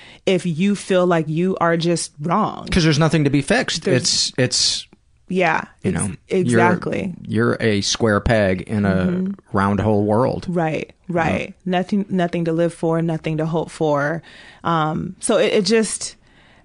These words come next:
Speaker 1: it, it, it just hurts my heart so much to, you know, have to, to know people very close to me and then people that I've worked with who have had to go through that and what that does to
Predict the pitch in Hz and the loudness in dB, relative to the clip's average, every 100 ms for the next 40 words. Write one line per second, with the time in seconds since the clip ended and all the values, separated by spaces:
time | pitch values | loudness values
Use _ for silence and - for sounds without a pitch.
0 | - 202 185 196 180 - 202 190 214 180 | -2 0 2 0 0 0 0 2 0 0
1 | 208 196 202 185 180 151 - - 180 175 | 0 0 0 2 2 2 0 -4 -2 2
2 | 156 - - - 185 165 156 151 156 - | 0 -2 -6 -2 0 2 2 0 -4 -16
3 | - - - 185 175 170 160 170 160 160 | -20 -20 -4 0 2 0 0 2 2 2
4 | 151 151 _ _ - - - - 208 190 | -2 -6 _ _ -16 -10 -8 -2 0 2
5 | 175 175 180 - 165 160 151 175 190 190 | 2 2 0 -2 -4 -2 0 2 0 0
6 | 180 170 - 175 160 160 160 165 180 170 | -2 -2 -4 -2 0 0 -2 -2 -4 -4
7 | 160 160 160 156 160 156 - 151 143 156 | -2 -2 -2 0 -2 -2 -2 0 0 -2
8 | - - - - 170 160 - - - 175 | -12 -20 -10 0 2 2 -2 -10 -2 0
9 | 160 160 156 160 147 156 165 _ _ _ | 0 -2 0 0 0 0 -6 _ _ _
10 | _ _ _ - 170 170 165 147 151 131 | _ _ _ -8 -2 0 0 0 -2 -2
11 | 92 156 160 160 143 - - 165 156 165 | -2 0 -2 0 -2 -2 -6 -4 0 2
12 | 165 160 - 170 151 147 - | 0 -2 -6 -4 -2 -4 -8